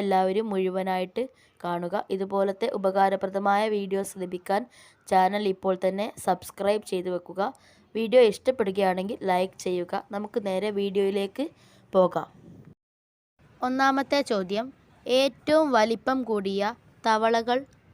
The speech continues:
ഏതാണ്? ഉത്തരം ഗോലിയാത്ത് തവളകൾ. ഇത് ആഫ്രിക്കൻ പ്രദേശങ്ങളിലാണ് കണ്ടുവരുന്നത്. അടുത്ത ചോദ്യം, കർഷകന്റെ മിത്രം എന്നറിയപ്പെടുന്ന ജീവി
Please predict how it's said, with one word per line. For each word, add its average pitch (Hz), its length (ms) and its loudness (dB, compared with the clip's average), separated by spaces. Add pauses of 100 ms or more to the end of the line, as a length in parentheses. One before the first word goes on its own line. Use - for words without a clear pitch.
(140)
ഏതാണ്? 208 440 0 (1300)
ഉത്തരം 240 400 2 (320)
ഗോലിയാത്ത് 285 800 4
തവളകൾ. 180 420 2 (260)
ഇത് 208 140 0 (300)
ആഫ്രിക്കൻ 247 440 -2 (100)
പ്രദേശങ്ങളിലാണ് 208 840 -2 (200)
കണ്ടുവരുന്നത്. 202 600 2 (1500)
അടുത്ത 233 240 0 (160)
ചോദ്യം, 202 360 2 (500)
കർഷകന്റെ 302 680 4 (100)
മിത്രം 240 420 0 (140)
എന്നറിയപ്പെടുന്ന 208 800 0 (260)
ജീവി 202 400 -2